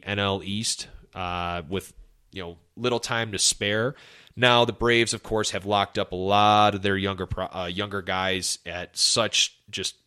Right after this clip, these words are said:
wild, wild deals that these guys are signing to allow for, from a budgetary standpoint, to allow for the Braves to make these bigger moves for the future. So, do the Braves now, Christian, are they going and making this big move, or are they looking at something through their farm system?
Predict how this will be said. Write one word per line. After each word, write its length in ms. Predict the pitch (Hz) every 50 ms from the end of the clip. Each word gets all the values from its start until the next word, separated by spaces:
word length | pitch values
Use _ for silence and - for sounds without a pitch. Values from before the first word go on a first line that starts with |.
| _
wild, 680 | _ 76 82 101 110 123 127 123 123 123 117 110 101 98
wild 340 | 101 107 107 101 98 101 95
deals 380 | - 101 98 95 95 95 92 -
that 100 | 95 90
these 160 | 92 87 -
guys 240 | - 92 92 92 87
are 60 | 85
signing 500 | - - - 92 92 92 92 90 87 87
to 320 | - - 92 87 87 90 -
allow 440 | 92 90 92 95 98 98 95 98 92
for, 540 | - - 92 92 90 92 87 87 87 85 - - - - - - -
from 120 | - 110
a 60 | 107
budgetary 520 | 92 - 120 120 107 - - 113 107 107 101
standpoint, 760 | - - 104 104 104 95 - - 95 104 101 101 101 98 -
to 160 | - - 95
allow 180 | 95 98 98 95
for 120 | - 98
the 60 | 95
Braves 360 | 87 98 95 92 92 90 - -
to 80 | 90
make 220 | 90 92 92 90 -
these 120 | 95 -
bigger 300 | - - 92 90 92 90
moves 240 | 87 90 87 90 -
for 100 | - -
the 80 | 85
future. 380 | 80 - 95 95 - - - -
So, 280 | - - 127 117 92 - - - - - - _ -
do 80 | - 117
the 80 | 117
Braves 440 | 92 - 120 123 127 135 139 131 -
now, 320 | 110 113 117 120 123 127 123
Christian, 380 | - - 117 104 - - 98
are 80 | 95 95
they 160 | 98 104 101
going 500 | 98 - - 101 101 107 117 127 127 123
and 100 | 120 113
making 280 | 117 117 - - 135 139
this 100 | 139 -
big 260 | - 143 143 139 143
move, 380 | 147 151 156 160 170 170 - - -
or 340 | 120 147 135 113 107 104
are 140 | 92 95 95
they 300 | 92 101 101 104 104 107
looking 360 | 104 101 101 - - 101 98
at 80 | 98 -
something 260 | - - 95 _ 92
through 180 | 87 - 92 90
their 100 | 90 85
farm 240 | - 87 87 87 -
system? 340 | - - - - - -